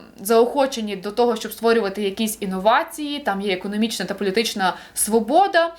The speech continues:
е, є, е, до, до цього процесу політичного, економічного за-, е, залучені дуже багато, е, людей, майже всі люди цієї, цього суспільства.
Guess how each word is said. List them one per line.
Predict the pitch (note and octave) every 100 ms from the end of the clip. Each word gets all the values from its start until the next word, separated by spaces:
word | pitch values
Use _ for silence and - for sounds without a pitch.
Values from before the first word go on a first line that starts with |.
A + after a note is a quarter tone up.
| - - -
е, | - G#3 G#3+ G#3+ G#3+ G#3
є, | G3+ A#3+ C4 B3+ -
е, | G#3 G3
до, | A3+
до | A#3 B3+
цього | C4 C4 A#3+ A3+
процесу | G#3+ B3+ B3 B3+ A#3 A3+ A3 G3+
політичного, | G3+ A3 A3+ A#3 A#3 G#3+
економічного | G3+ G#3+ G#3+ A3+ A3+ G3+ G3
за-, | G3+ G3+
е, | G3+ F#3 F3+ F3+ F3+ G3
залучені | G3 A#3 C4 C4 G3
дуже | F3+ A#3 G#3 A3
багато, | G#3 G#3+ F#3 - E3 - - - -
е, | E3+
людей, | E3+ G3 D4 F#4
майже | G#3+ A3
всі | A3 C#4+ B3
люди | A#3+ F#3+
цієї, | F3+ E3+ E3+
цього | G3+ F#3+
суспільства. | A3+ - F#4 - E4+